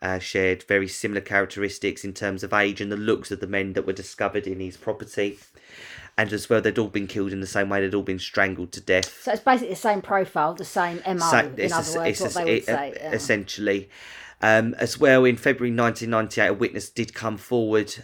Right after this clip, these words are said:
Speaker 1: and, um, after seeing a photograph of Herb, and said that he'd recognised him as the man that he had left, that he'd seen leave with Michael Riley, who was one of the men discovered on the I seventy. Um, so it is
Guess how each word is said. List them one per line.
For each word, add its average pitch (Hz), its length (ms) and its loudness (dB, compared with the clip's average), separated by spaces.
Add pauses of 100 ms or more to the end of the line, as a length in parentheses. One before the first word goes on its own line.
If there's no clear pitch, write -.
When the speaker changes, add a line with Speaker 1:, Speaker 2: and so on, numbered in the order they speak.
Speaker 1:
and, 101 400 -4 (280)
um, 101 400 -2 (100)
after 110 220 -2
seeing 107 200 -2
a 101 40 -6
photograph 107 720 0
of 92 120 -14
Herb, 95 360 0 (360)
and 104 120 -6
said - 180 -4
that 104 140 0
he'd 104 260 -4
recognised 104 680 0
him 101 340 -4
as 98 180 -2
the 104 120 -8
man 101 340 2
that 98 140 0
he 98 200 0
had 98 160 -2
left, 104 500 -2
that 98 180 2
he'd 104 260 -6 (320)
seen 110 360 0
leave 110 320 2
with 104 220 0 (240)
Michael 107 380 0
Riley, 98 600 2 (340)
who 107 200 0
was 101 220 -2
one 110 100 2
of 101 80 -2
the 101 80 -2
men 98 260 -2
discovered 95 560 -2
on 95 140 -2
the 98 100 -4
I 95 140 2
seventy. 92 720 -6 (480)
Um, 92 400 -6
so 101 360 2 (100)
it 107 180 0
is 117 160 -4